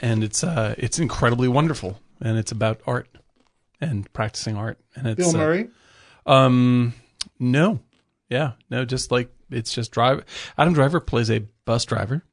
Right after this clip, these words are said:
Speaker 1: and, uh, he writes poetry, and that's the entire movie. And it's about, uh, about doing that every day. And it's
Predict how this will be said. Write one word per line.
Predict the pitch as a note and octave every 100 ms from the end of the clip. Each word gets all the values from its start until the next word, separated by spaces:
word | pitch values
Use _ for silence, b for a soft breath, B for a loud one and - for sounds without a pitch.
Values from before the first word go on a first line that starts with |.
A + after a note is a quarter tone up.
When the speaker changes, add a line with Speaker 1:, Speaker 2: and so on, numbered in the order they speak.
| _
Speaker 1:
and, | B2+ A2+ G#2+ G#2
uh, | A2+ A2 A2 - _
he | -
writes | B2 B2+
poetry, | - D#3 - - _ _ _
and | A2+ A2
that's | A2 -
the | A2+
entire | G#2+ A2
movie. | A#2 B2 - _ B B B B B _ _
And | A#2+
it's | A#2 A#2+
about, | A2 A2 A2 -
uh, | A#2 A2+ A2+ - _ _ _
about | A2 A2 G#2 - _ _ _ _ _
doing | - D#3 C3+
that | -
every | -
day. | E2 F#2 - - - - _ _ -
And | B2
it's | A2 -